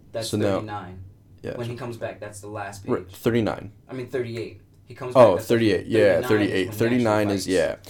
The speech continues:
Speaker 2: So then thirty-nine, they kind of, like, uh, half the comic's about him, right? And then Perpetua. And then, so it's only really,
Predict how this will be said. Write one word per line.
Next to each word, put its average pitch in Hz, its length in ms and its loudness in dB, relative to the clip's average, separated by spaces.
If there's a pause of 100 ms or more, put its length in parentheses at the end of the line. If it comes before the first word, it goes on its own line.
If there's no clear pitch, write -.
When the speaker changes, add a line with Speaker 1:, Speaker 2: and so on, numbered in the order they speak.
(140)
Speaker 2:
So - 140 -6
then 104 120 -2
thirty-nine, 113 720 2 (420)
they 101 120 0
kind 95 220 -2
of, 85 120 -2
like, 85 280 -2
uh, - 760 -12
half 113 280 -2
the 113 80 -2
comic's 95 360 -2
about 92 220 0
him, 98 260 -4
right? - 380 -6
And 95 160 -4
then 90 200 -4
Perpetua. 85 580 -6 (760)
And 104 240 -2
then, 98 600 -2 (760)
so - 580 0
it's - 240 -6
only 117 280 0
really, 107 680 0